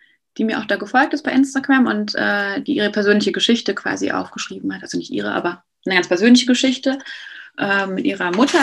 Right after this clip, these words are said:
die im Rollstuhl saß und, ähm, die wollte ein Buch für die Enkel quasi machen,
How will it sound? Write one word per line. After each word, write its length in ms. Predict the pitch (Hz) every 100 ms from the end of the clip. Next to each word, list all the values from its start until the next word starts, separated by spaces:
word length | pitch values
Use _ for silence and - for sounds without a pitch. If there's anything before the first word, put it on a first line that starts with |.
| 247
die 80 | 240
im 100 | 233
Rollstuhl 560 | 226 240 240 - 240
saß 500 | 233 226 226 233 - -
und, 440 | 208 202 196 - 190
ähm, 300 | 190 185 180
die 100 | 180
wollte 240 | 185 180
ein 60 | 170
Buch 160 | 202 -
für 260 | - 180
die 100 | 175
Enkel 260 | - 175 170
quasi 340 | - 170 - 165
machen, 420 | 160 180 190